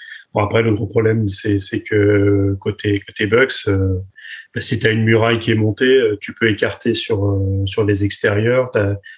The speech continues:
t'as ton Brook Lopez qui va sur l'extérieur, qui peut mettre à trois points. Euh, si Holiday, il est dans un, dans un bon jour, euh, ça enfile. Middleton, on en parle même pas. Et, et Giannis, il,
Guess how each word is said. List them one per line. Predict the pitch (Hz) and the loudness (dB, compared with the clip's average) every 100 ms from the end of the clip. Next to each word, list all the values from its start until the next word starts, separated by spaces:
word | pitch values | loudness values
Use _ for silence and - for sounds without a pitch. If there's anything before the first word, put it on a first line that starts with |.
| _ | _
t'as | 120 | -4
ton | 107 120 | 0 0
Brook | 110 120 127 | 2 2 2
Lopez | 123 135 131 117 110 | 0 2 0 0 -4
qui | - 117 | -6 -2
va | 113 | -2
sur | - | 0
l'extérieur, | 110 104 120 117 | -2 -2 0 0
qui | 117 - | -2 -6
peut | 107 | -4
mettre | 104 110 | -2 -2
à | |
trois | 104 - 104 | -4 -2 -2
points. | - 123 127 127 123 104 | -2 -2 0 -2 -4 -4
Euh, | 95 95 - - | -6 -8 -14 -16
si | - - 123 | -10 -2 0
Holiday, | 120 117 113 127 127 | 2 2 2 2 2
il | 120 | 2
est | 113 | 2
dans | 107 113 113 | 2 0 0
un, | 110 | -4
dans | 107 113 | -4 -2
un | 117 | -2
bon | 110 117 | -4 -6
jour, | 117 120 120 104 98 | -6 -8 -8 -8 -12
euh, | 98 98 98 101 | -14 -16 -12 -8
ça | 113 | -4
enfile. | 104 104 - 127 131 110 101 - - | -4 -6 -6 -4 -2 -2 -4 -12 -6
Middleton, | 127 120 120 113 127 113 | -2 2 2 2 0 2
on | 110 | 0
en | |
parle | 107 113 110 | 0 0 2
même | 113 107 | 0 2
pas. | 139 147 120 | 4 4 4
Et, | 110 | 2
et | 107 139 120 | -2 -4 -2
Giannis, | 120 120 147 - | 0 2 2 0
il, | 123 113 113 110 | -4 -4 -4 -6